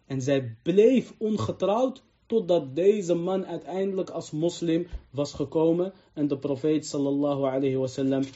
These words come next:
die liet hun weer met elkaar trouwen. Een van de belangrijkste zaken die nog genoemd moeten worden is de, het belang van de mensen van Badr bij Allah en bij de profeet sallallahu alayhi wa sallam. De profeet sallallahu alayhi wa sallam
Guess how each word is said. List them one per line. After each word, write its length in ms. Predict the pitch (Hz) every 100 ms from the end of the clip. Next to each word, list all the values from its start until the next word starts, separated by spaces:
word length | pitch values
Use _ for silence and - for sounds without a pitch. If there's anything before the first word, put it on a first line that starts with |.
| -
die 340 | - 127 139 143
liet 300 | 151 151 160
hun 280 | 127 135 131
weer 320 | 123 135 131 - _
met 220 | 135 127
elkaar 500 | 131 127 131 127 127 _ _
trouwen. 500 | - 143 147 131 113 - _ _ _ _ _
Een 260 | - 202
van 180 | 190 185
de 300 | 170 156 143 151
belangrijkste 720 | 151 170 196 180 170 170 151
zaken 380 | 131 156 156 147
die 100 | 139
nog 200 | 143 -
genoemd 280 | 143 170 160
moeten 260 | 170 147
worden 360 | 139 165 180 233 - - -
is 280 | 180 175 - - _ - 139
de, 360 | 151 160 151 - -
het 280 | 143 170 135
belang 440 | 156 151 196 240
van 180 | - 180
de 80 | 151
mensen 420 | 156 180 196 175
van 260 | - 151 135
Badr 280 | 165 190 214 - _
bij 280 | - 131 151
Allah 520 | 156 147 147 165 180 165
en 120 | 151
bij 180 | 143 143
de 80 | 135
profeet 480 | - 135 143 151 147
sallallahu 500 | 143 135 131 135 127
alayhi 300 | 127 127 127
wa 100 | 123
sallam. 360 | 123 123 120 110 _ _
De 120 | - 139
profeet 400 | 175 165 226 220
sallallahu 360 | 208 202 202
alayhi 200 | 180 180
wa 60 | 175
sallam 380 | 170 190 220